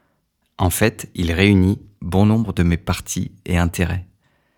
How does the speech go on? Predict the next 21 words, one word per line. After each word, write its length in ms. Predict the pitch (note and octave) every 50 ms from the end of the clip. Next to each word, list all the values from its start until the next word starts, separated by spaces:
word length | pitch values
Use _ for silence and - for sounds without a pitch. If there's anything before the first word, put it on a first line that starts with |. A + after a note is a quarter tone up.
| _ _ _ _ _ _ _ _ _ _ _ -
Déjà, 580 | E2+ E2+ G2 F#2 G2 A2 A#2+ C3+ C#3+ D3 - _ -
mon 200 | F#2 F2+ F#2 F2+
attrait 280 | F#2 - - - A#2+
pour 140 | A#2+ - E2+
les 60 | E2
sujets 340 | E2 - - G2 F2+ A2 G2
individuels 480 | F#2 F2+ F2 F2 E2+ E2+ F2+ G2+ G2+ G2
et 60 | F2+
sociétaux. 500 | - G2+ F#2+ - - F#2+ - - E2 E2+ - - _ _ _ _ _ - -
J'aime 220 | E2+ G2 G2+ F#2
apporter 360 | G2 G2 - F#2+ - - G#2+
mon 200 | G2 F#2 F#2 F#2
angle 180 | F#2+ G2 G2+ F2+
de 100 | F#2+ F#2
vue 240 | F2 F2 F2 E2+ - - - _ -
et 80 | -
faire 180 | - - F2+ F2
des 100 | F2+ F2
parallèles 400 | - F2+ E2+ F2+ F#2 G2 G2 F#2+
entre 240 | E2+ - - - F2
l'individuel 640 | E2+ F2 F2 F2+ E2+ F2 F2+ E2+ F#2+ G2 G2+ G2